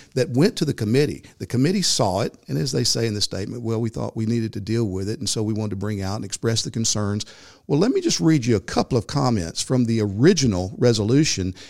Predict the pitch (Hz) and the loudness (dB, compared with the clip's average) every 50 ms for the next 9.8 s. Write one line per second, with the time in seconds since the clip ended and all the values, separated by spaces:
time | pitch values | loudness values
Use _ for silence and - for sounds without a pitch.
0 | - - 139 139 131 123 165 240 247 208 165 139 123 127 123 120 - 120 110 107 | -2 2 4 4 6 6 6 4 4 4 4 4 4 4 2 2 0 -2 -4 -2
1 | 101 120 139 135 120 107 113 120 117 104 110 107 107 101 - - 92 90 101 117 | 0 2 4 4 4 2 2 2 2 0 0 0 0 -2 -2 -4 -6 -4 -4 -4
2 | 131 127 104 92 92 90 87 - - - - _ - 117 117 - - 151 156 147 | -2 -2 -2 -4 -4 -6 -8 -10 -14 -20 -12 _ -2 0 2 2 2 2 4 4
3 | 131 113 - - - - _ - 131 127 113 - - - - 123 104 120 117 107 | 2 2 0 -6 -16 -20 _ 0 0 0 0 0 -4 -16 -16 -8 -4 -2 0 0
4 | 104 - - 165 190 196 170 131 110 107 101 95 - - - - 147 131 110 90 | 0 -2 -2 0 0 2 2 0 0 0 -2 -2 -4 -6 -2 0 2 2 0 0
5 | - - - 131 120 117 127 - - - - - 143 135 110 - 127 123 123 135 | -4 -6 -2 -2 0 0 0 -2 -4 -6 -6 -2 -2 0 0 0 -2 -2 -2 -2
6 | 113 80 92 - - - 131 113 92 - - _ - - - - - 175 190 214 | -2 -4 -4 -2 0 2 2 2 2 0 -6 _ -8 -8 -8 -4 0 0 2 2
7 | 202 - 123 120 113 107 - 123 113 104 - - - - - - 127 117 113 - | 2 2 2 2 0 0 0 0 -2 -2 -4 -8 -14 -18 -8 -2 0 0 2 2
8 | 196 - - - - 151 143 131 127 - 117 107 98 90 - - - - - 117 | 2 2 2 0 0 2 2 2 0 0 -2 -2 -2 -4 -8 -16 -20 -12 -4 -2
9 | 123 117 117 - - _ _ _ - 120 117 110 104 98 92 - | 0 0 0 -2 -8 _ _ _ -4 -2 0 0 2 0 -2 -4